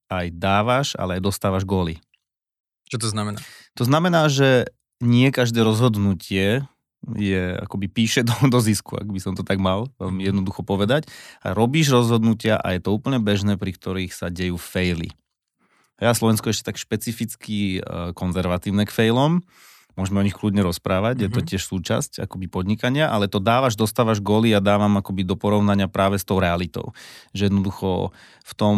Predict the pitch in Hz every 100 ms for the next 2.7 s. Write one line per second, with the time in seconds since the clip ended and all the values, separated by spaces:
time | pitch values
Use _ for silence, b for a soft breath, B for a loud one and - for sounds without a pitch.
0 | 101 101 101 101 - - 120 117 131 117
1 | 110 131 143 117 110 107 104 104 95 -
2 | - 95 107 95 104 110